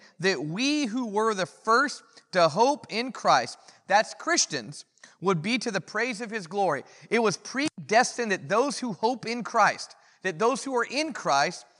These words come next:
would glorify God. So when we glorify God in our life,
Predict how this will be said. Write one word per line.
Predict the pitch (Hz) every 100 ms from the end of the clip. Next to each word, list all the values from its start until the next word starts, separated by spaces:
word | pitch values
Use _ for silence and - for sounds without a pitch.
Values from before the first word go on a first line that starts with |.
| _ _
would | 151 185 151
glorify | 131 143 175 185 - 170 170 160 - _ -
God. | 123 156 120 110 - - _
So | - 226
when | 196 196 160
we | 190 339 240 214 220 _ _ _ -
glorify | 160 269 262 262 214
God | 226 233
in | 214
our | 151 226
life, | 240 233 285